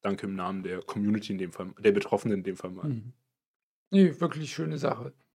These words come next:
Speaker 2: Es hat ja auch viele positive Dinge, nicht nur, dass ihr zufriedener seid, weil das Spiel nicht so oft durch einen Absturz unterbrochen wird. Ich glaub, ich hatte es hier schon erwähnt, dass wir ja zunehmend auch abgestraft worden sind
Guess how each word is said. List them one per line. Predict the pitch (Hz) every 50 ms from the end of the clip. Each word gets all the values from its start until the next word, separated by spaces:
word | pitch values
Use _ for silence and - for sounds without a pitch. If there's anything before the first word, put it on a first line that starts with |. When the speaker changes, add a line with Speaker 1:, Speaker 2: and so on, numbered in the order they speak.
| _ _
Speaker 2:
Es | - 175 127
hat | 160 196
ja | 196
auch | 160 -
viele | - 165 180 -
positive | - - 185 185 147 131 - - - 123 120
Dinge, | - - 135 135 135
nicht | 139 143 135 -
nur, | 151 151
dass | 160 175 - -
ihr | 190 160 139 131
zufriedener | - - 127 - - 180 185 190 185 175 156
seid, | 143 151 151 165 160 - 143
weil | 131 123 127 131 127 - _ -
das | - - -
Spiel | - - 160 151 -
nicht | - -
so | - 180 -
oft | - - -
durch | 147 120
einen | - -
Absturz | - - - - 170 165 -
unterbrochen | 180 151 160 147 - 147 151 127 151 185 196 196 233 - _ -
wird. | 185 139 120 151 185 185 - - - - - - - - _ _ _ _ _
Ich | _ -
glaub, | - 147 143 -
ich | 123
hatte | 135 -
es | - -
hier | 135 135
schon | 123 - 156
erwähnt, | 143 135 123 151 165 151 135
dass | 131 - -
wir | 147 143
ja | 139 143 139 135
zunehmend | - - - 151 160 160 151 143 135 143 147 151 147 170
auch | 151 131
abgestraft | - - - - - 143 - - - 143 143 143 135 - - -
worden | 139 131 147 147 147 139
sind | 127 139 147 147 147 139 147